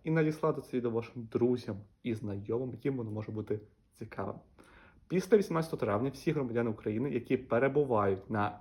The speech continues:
військовому обліку, протягом шістдесяти днів зобов'язані оновити свої дані у Т Ц К.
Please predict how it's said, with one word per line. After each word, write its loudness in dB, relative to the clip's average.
військовому -2
обліку, -2
протягом 2
шістдесяти -2
днів 0
зобов'язані 0
оновити -4
свої -6
дані -2
у 2
Т -4
Ц -4
К. -10